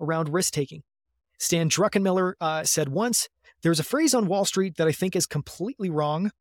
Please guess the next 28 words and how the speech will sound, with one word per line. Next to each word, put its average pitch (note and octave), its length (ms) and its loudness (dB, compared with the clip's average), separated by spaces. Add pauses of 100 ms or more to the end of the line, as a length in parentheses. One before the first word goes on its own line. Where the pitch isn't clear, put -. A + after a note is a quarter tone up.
(140)
Bulls F#3 360 4
make F#3 180 -4
money, E3 260 0
bears D#3+ 380 2
make D#3+ 220 -2
money, D3 240 -2
and C3 120 -4
pigs D3+ 300 -4
get D3+ 160 -6
slaughtered, - 360 -8 (480)
get D#3+ 140 -4
slaughtered. - 420 -6 (180)
It - 120 -10
takes G3+ 260 2
courage A#3 420 0
to - 60 -2
be G#3 100 2
a F3+ 60 2
pig, E3+ 320 2 (400)
but - 160 0
you G#3 60 0
want C#4+ 160 0
to F#4+ 40 -2
be C#4+ 120 2
a A#3 40 0
pig G3 400 0
with D#3 220 -2
discipline. E3 420 0